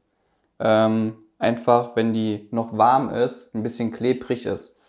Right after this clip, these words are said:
Wenn das ausgekühlt ist, ist wie bei so einem Vanillepudding. Wenn der warm ist, ist der ja auch weich.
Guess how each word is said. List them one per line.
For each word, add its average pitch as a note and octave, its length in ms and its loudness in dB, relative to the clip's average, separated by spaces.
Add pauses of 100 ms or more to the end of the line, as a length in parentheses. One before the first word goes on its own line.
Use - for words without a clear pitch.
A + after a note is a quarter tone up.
(100)
Wenn A2 140 -2
das A#2 160 0
ausgekühlt A#2+ 760 0
ist, C3 140 -4
ist A#2 120 -6
wie C3 60 -6
bei C3 160 0
so B2 140 -4
einem A2+ 320 -4 (100)
Vanillepudding. D#3 880 0 (540)
Wenn A#2+ 120 0
der A#2 160 4
warm B2+ 280 6
ist, D3 180 -2
ist B2+ 220 -6
der B2 80 2
ja G2 140 6
auch - 340 2
weich. B2+ 600 2